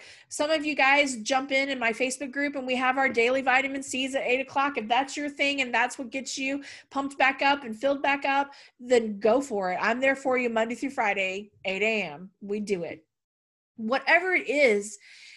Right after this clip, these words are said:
you have to be reminded, reminded of your value. You're like a kindergarten that needs her,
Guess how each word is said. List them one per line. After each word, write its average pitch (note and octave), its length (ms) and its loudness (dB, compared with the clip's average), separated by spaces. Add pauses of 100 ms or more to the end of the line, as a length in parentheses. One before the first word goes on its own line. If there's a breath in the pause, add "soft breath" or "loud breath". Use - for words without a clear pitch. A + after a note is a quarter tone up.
(120)
you D4 680 0
have C4+ 500 -4
to B3 100 -8
be C4 340 -2
reminded, A3+ 1040 -2 (720)
reminded B3+ 1200 -2 (440)
of A#3 200 4
your A#3 120 4
value. G3+ 600 0 (500 loud breath)
You're D#4 120 4
like D4 160 6
a C4 60 -2
kindergarten C#4 600 0
that A3+ 160 4
needs B3+ 240 -4
her, C4+ 240 0